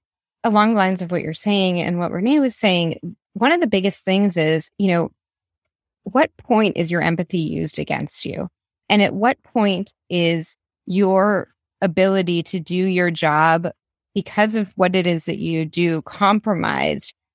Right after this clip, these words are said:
by the conditions that you're working in? And at what point do people say, "This is enough, I'm not gonna partake in the system"? And the problem is, is that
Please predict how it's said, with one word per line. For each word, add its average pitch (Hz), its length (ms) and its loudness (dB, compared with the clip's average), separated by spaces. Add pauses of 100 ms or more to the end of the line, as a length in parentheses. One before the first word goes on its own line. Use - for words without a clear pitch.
by 196 120 4
the 180 120 0
conditions 175 680 0
that 165 120 -2
you're 165 180 -2
working 196 440 0
in? 151 380 -6 (680)
And 214 140 6
at 202 140 2
what 214 200 2
point 226 340 0
do 214 120 -2
people 190 300 -2
say, 180 280 0
"This 180 240 -2
is 202 140 -2
enough, 170 240 2
I'm 175 180 -2
not 160 160 0
gonna 156 160 -2
partake - 420 -4
in - 120 -6
the 156 80 -6
system"? - 500 -6
And 196 140 2
the 180 80 -2
problem 269 560 2
is, - 400 -6 (400)
is 196 160 2
that 185 180 2